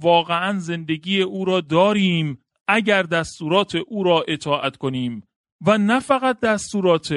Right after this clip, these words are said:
او را، بلکه کلام او را نیز پیروی کنیم.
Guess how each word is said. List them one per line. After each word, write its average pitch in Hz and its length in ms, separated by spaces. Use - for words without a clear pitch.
او 143 160
را، 123 360
بلکه 208 460
کلام 240 680
او 214 240
را 170 160
نیز 151 360
پیروی 127 460
کنیم. 95 400